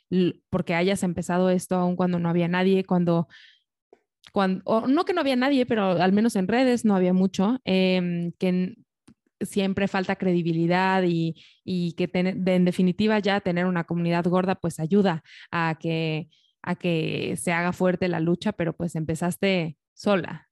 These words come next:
¿no? Entonces creo que, creo que eso fue muy valiente. No debería de serlo, pero lo fue. Y, y agradezco mucho todo el activismo que haces. Mónica, ¿dónde pueden encontrarte las personas que están escuchando o viendo este podcast?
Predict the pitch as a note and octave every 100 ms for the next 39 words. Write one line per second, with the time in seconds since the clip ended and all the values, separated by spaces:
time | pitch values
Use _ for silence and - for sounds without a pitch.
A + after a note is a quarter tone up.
0 | _ F#3 F#3 F#3 F#3 F#3 F#3+ F#3 - -
1 | - - G3+ G3+ G#3 G3 F#3 - - F3+
2 | F3 F3+ F#3 F3 F3 F3 E3+ E3+ E3+ E3+
3 | G#3+ C4 _ _ - F#3+ G3 F#3+ F3 E3+
4 | E3+ E3+ G3+ - D#3+ E3 C#3+ D#3 G3+ -
5 | _ _ - - _ _ G3+ F#3+ F3+ E3+
6 | E3 E3 F3+ F3+ F3 E3+ F3+ - F3+ F3
7 | F3 F3 E3+ E3 - E3+ E3 F3 E3+ E3
8 | E3+ - G3 D#4 - - _ _ - _
9 | _ _ _ - A#3 B3 G#3+ G3+ A3+ A#3+
10 | A#3 A#3 A3 F3+ E3+ D#3 F3 F3 F#3+ F3+
11 | F3+ E3 - F3 - E3+ E3+ E3+ - E3
12 | D3+ - - D#3+ D3+ D3 - - E3 D#3
13 | C3 - - - - E3+ - - D3 -